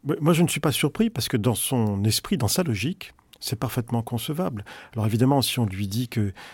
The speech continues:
ses casquettes sont légèrement contradictoires et qu'il y a abus, bon, c'était des, pour lui des choses qui lui passaient un petit peu au-dessus de la, de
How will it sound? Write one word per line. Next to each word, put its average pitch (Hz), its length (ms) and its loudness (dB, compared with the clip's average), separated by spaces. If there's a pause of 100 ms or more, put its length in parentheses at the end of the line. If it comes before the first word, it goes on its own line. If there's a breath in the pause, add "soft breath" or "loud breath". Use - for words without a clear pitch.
(180 loud breath)
ses - 260 -2
casquettes 117 480 0
sont 110 240 0
légèrement 104 520 2
contradictoires 117 1000 -4 (420 loud breath)
et 117 80 -4
qu'il 104 240 -2
y 104 60 4
a 95 340 -2
abus, 139 440 0 (380 loud breath)
bon, 101 240 -4
c'était - 300 -8
des, 95 420 -10
pour 110 160 -12
lui 107 240 -2
des 104 140 -4
choses 117 260 -6
qui - 140 -10
lui 95 80 -10
passaient 107 260 -6
un 95 80 -2
petit - 160 -14
peu - 140 -8
au-dessus 98 260 -8
de 95 80 -8
la, 98 80 -6
de 98 60 -12